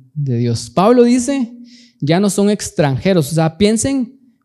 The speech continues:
piensen en, en un país. Cuando ustedes se topan en la calle a alguien que habla diferente, ustedes dicen, "Ah, ¿de dónde sos?", ¿verdad? Es obvio que no sos chapín, ¿verdad? Es obvio que no sos de Guate porque lo escucho en tu acento.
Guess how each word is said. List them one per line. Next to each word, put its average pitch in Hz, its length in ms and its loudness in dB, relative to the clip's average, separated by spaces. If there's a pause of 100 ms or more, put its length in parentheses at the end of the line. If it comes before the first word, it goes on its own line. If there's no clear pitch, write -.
piensen 190 340 0
en, 151 220 0
en 156 160 0
un 180 120 2
país. 180 600 0 (140)
Cuando 151 200 -2
ustedes 190 260 0
se 160 80 -2
topan 185 300 -4
en 170 120 -2
la 127 140 -4
calle 180 300 0
a 151 100 0
alguien 190 380 0
que 143 180 -6
habla 180 300 0
diferente, 175 520 0
ustedes 185 320 0
dicen, 196 120 -2
"Ah, 208 160 -2
¿de 175 40 2
dónde 190 240 0
sos?", 220 360 -2
¿verdad? 156 400 -2 (640)
Es 170 320 -4
obvio 233 400 2
que 156 100 -4
no 151 140 0
sos 156 400 -4
chapín, 175 540 0
¿verdad? 131 180 -2
Es 143 100 -2
obvio 208 220 0
que 180 80 -4
no 151 100 -2
sos 170 160 0
de 170 100 4
Guate 202 260 0
porque 156 260 -6
lo 123 100 -2
escucho 220 480 0
en 185 120 -2
tu 147 80 -4
acento. 202 440 -2